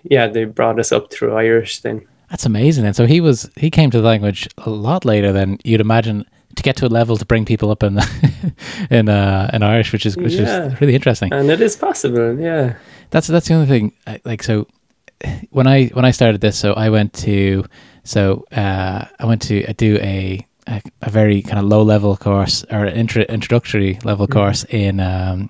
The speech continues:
Speaker 2: in Gael Inn, um, just, uh, be-, beside the old central bank there in Dublin. Um, and I, so I was coming absolutely fresh, uh, 'cause I
Speaker 1: Mm-hmm.
Speaker 2: never did it in school. I was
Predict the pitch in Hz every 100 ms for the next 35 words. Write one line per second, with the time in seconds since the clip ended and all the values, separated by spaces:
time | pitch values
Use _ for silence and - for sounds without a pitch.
0 | - 110 98 - 107 107 104 101 101 -
1 | - _ - 101 98 95 92 - - 104
2 | - - - - - 98 92 90 95 113
3 | - 117 107 104 101 101 101 95 - 101
4 | 110 101 95 98 98 101 101 95 - -
5 | - _ - 98 98 95 - - 110 107
6 | - _ - - _ _ 156 170 151 -
7 | - 151 175 - 143 113 - _ 131 143
8 | - 123 113 110 104 98 110 107 - -
9 | - _ - 107 101 92 - 127 135 123
10 | 113 104 - 117 110 101 -